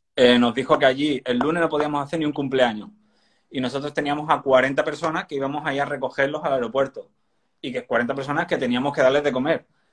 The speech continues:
Y cuarenta personas que había que llevar, tenían que dormir en algún sitio.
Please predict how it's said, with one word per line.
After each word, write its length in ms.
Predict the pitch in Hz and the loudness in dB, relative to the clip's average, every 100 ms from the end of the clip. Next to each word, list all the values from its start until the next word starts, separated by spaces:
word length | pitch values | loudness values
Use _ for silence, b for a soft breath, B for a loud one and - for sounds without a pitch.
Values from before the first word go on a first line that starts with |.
| _ | _
Y 80 | 131 | -6
cuarenta 320 | 127 113 113 | -4 -4 -6
personas 500 | 131 135 131 160 180 | -6 -4 0 -2 -4
que 160 | - 127 | -2 0
había 180 | 120 117 | 0 0
que 80 | 123 | 2
llevar, 240 | 123 123 123 - _ | 2 0 -4 -14 _
tenían 220 | 143 131 | 0 2
que 80 | 131 | 4
dormir 180 | 143 147 | 2 2
en 60 | 143 | 0
algún 240 | 123 120 | 0 -2
sitio. 360 | - 165 113 | -2 -2 -2